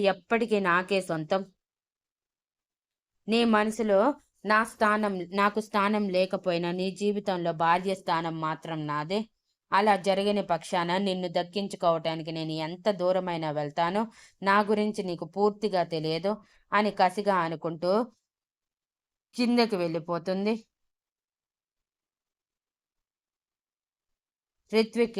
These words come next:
లోపల చిరాకుగా డ్రెస్అప్ అవుతూ, "దీనికి ఎన్నిసార్లు చెప్పినా సిగ్గురాదు.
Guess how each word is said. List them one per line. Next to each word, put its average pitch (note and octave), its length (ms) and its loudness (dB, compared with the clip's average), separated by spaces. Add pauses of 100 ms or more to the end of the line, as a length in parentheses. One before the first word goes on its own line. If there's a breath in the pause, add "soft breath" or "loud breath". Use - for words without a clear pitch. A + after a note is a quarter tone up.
లోపల F#3 380 4
చిరాకుగా F3+ 800 2
డ్రెస్అప్ F3+ 540 -2
అవుతూ, E3 320 2 (1040)
"దీనికి A3+ 420 0
ఎన్నిసార్లు G#3 600 0
చెప్పినా F3+ 480 -4
సిగ్గురాదు. F3+ 600 0